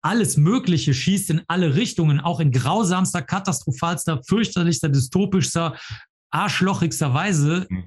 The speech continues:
Speaker 1: übers Ziel hinaus. Aber trotzdem berappelt sich's halt irgendwie, s-, nämlich so, wie die wirtschaftlichen und klimatischen Bedingungen sind. Und das glauben Menschen halt immer, dass das nicht der Fall wäre. Ist es aber. Da gibt's auch zahlreiche gute Veröffentlichungen dazu über alle Schlachten, die ge-, gesch-, gesch-,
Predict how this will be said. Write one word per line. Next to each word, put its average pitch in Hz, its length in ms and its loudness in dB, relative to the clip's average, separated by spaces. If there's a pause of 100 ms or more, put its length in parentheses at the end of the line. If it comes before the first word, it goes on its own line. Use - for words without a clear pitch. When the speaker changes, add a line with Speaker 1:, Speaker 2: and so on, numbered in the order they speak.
Speaker 1:
übers 170 300 -2
Ziel 165 200 2
hinaus. 170 400 0 (540)
Aber 165 320 -2
trotzdem 170 420 0
berappelt 156 460 0
sich's 147 180 0
halt 147 160 0
irgendwie, 160 480 2
s-, 139 320 -4
nämlich 160 380 2
so, 156 200 4
wie 180 60 2
die 160 120 2
wirtschaftlichen 165 600 0
und 156 140 2
klimatischen 143 480 0
Bedingungen 160 440 4
sind. 120 280 2 (200)
Und 147 120 2
das 165 160 -2
glauben 175 300 2
Menschen 175 280 2
halt 170 100 0
immer, 175 200 2
dass 160 140 0
das 151 140 0
nicht 160 140 0
der 151 80 0
Fall 202 300 0
wäre. 131 420 2 (680)
Ist 220 140 0
es 160 160 2
aber. 135 320 0 (240)
Da 151 60 0
gibt's 185 180 0
auch 139 80 0
zahlreiche 185 480 0
gute 190 220 2
Veröffentlichungen 160 640 2
dazu 147 360 2
über 147 320 0
alle 190 220 0
Schlachten, 160 580 0
die 151 200 2
ge-, 175 160 2
gesch-, 143 360 -2
gesch-, 147 200 2